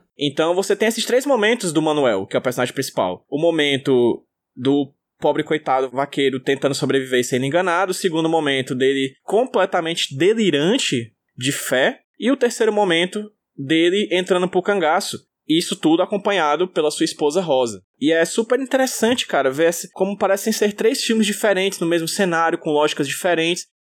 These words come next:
E eu peguei muito dessa vibe do Paixão de Cristo, desse teatro popular vinculado a narrativas bíblicas, que pra muita gente,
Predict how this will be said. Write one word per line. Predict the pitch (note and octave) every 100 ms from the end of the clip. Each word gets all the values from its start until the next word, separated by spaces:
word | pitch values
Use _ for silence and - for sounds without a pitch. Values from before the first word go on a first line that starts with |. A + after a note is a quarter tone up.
| -
E | E3 F#3 F#3 - _
eu | - F3+
peguei | - F#3+ G3+
muito | A3+ G#3 G#3+ A3 G3
dessa | G3+ - F3+
vibe | C#3+ C#3 D3 C#3+ D3 - _
do | B2 B2 F3 G3+ G#3 -
Paixão | E3 - E3+
de | D#3+
Cristo, | C3+ G#2+ - - _ -
desse | A#2 C3+ -
teatro | - - D3 F3 E3+ F3+
popular | E3+ D3+ C#3 B2 A#2 C#3+ G#3+ - _
vinculado | A#2+ B2+ G3 - F#3+ B2+ C3+ D#3+ F#3 -
a | D3+
narrativas | D3+ D3+ D3 D3+
bíblicas, | A#2 A#2 G#2+ G#2+ G#2+
que | - B2+
pra | - C#3+
muita | C#3 F3 F3
gente, | C3 C3 F#3 A3 - -